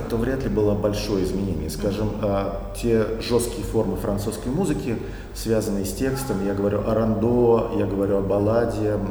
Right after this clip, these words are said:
Speaker 1: я говорю о вереле, их можно найти в тринадцатом веке. Они, может быть, чуть, чуть-чуть другая вариант формы, но это все тоже есть. Вопрос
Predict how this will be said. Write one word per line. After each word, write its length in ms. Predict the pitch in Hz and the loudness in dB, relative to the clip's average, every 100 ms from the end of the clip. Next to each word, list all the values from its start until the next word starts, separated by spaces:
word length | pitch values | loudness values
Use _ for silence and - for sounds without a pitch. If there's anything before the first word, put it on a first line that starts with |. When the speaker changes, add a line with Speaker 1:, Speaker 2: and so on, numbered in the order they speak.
| - - - - - - | -6 -10 -12 -12 -12 -2
Speaker 1:
я 120 | 104 | 2
говорю 260 | 104 104 107 | 4 4 4
о 60 | |
вереле, 540 | 107 127 135 190 190 180 | 2 2 2 2 2 -2
их 120 | - | -4
можно 220 | 143 131 | -4 -2
найти 240 | 120 117 110 | -2 -4 -6
в 60 | |
тринадцатом 560 | - 101 95 98 - - | -4 -4 -2 -4 -8 -10
веке. 360 | - - - | -10 -10 -8
Они, 140 | 104 123 | -2 0
может 260 | 131 127 | 2 2
быть, 180 | 123 - | 0 -2
чуть, 520 | - 143 - - - 110 - - - - | -4 -6 -6 -8 -8 -8 -8 -10 -10 -6
чуть-чуть 480 | 143 135 143 110 | -4 -2 -2 -2
другая 420 | 120 107 110 104 95 | 0 0 2 2 2
вариант 300 | 98 98 98 | 0 -2 -2
формы, 320 | 165 160 110 | -2 0 2
но 100 | 123 | 0
это 140 | - | -2
все 160 | - 127 | -4 -6
тоже 260 | 131 117 | -6 -4
есть. 220 | 120 95 - | -4 -6 -6
Вопрос 320 | - 135 | -4 -4